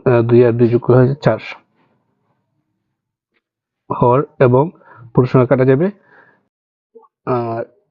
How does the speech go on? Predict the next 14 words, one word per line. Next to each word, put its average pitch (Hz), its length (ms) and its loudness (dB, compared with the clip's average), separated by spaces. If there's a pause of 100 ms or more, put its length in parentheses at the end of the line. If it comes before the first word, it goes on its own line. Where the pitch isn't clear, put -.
(180)
এই, 127 120 0 (140)
এটাকে 135 280 -2
ভেঙে 135 220 -4
আমরা 139 120 -2 (260)
একসাথে 131 360 -4
লিখে 123 180 -2
নেব 131 100 2 (1500)
one 123 180 4
by 147 100 4 (560)
x 139 240 0
to - 80 -8
the 123 120 4
power 143 240 2
four। - 180 -2